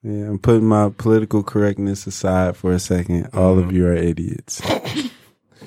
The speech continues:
Speaker 2: No, it's a lot of, it's a lot of, I, I mean, like, during the election, there was just a lot of, I feel like part of it, too, it's just kind of our nature is, I, I wouldn't put it on us, on our age range specifically, but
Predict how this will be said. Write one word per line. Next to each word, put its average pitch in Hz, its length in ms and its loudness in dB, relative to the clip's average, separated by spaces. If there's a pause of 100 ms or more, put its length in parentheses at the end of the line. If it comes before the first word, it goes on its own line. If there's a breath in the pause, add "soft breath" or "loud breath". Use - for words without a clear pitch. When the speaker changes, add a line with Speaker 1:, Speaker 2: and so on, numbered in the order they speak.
(140 loud breath)
Speaker 2:
No, 131 260 0
it's 131 260 -2
a 139 60 -2
lot 113 240 -2
of, 104 100 -4
it's 113 120 -8
a 107 40 -8
lot 92 220 -6
of, 87 160 -12 (340 soft breath)
I, 185 220 4
I - 20 6
mean, 190 260 6
like, 143 160 4
during 151 220 4
the 139 100 4
election, 120 340 -2
there 110 80 -4
was 107 80 -6
just 95 140 -12
a 95 40 -8
lot 98 200 -4
of, 92 160 -12 (400 soft breath)
I 165 120 2
feel 208 240 2
like 170 160 2
part 151 240 0
of 135 120 -4
it, 123 140 -8
too, 123 480 -8
it's 139 120 -4
just 147 140 -4
kind 131 160 -2
of 110 80 -4
our 107 120 -4
nature 107 360 -4
is, 92 640 -6 (200)
I, 107 60 0
I 110 180 0
wouldn't 104 360 -2
put 95 200 -8
it 90 100 -8
on 90 220 -4
us, 92 240 -6
on 101 260 -4
our 90 300 -4
age 95 240 -4
range 87 180 -6
specifically, 87 540 -10
but 80 240 -14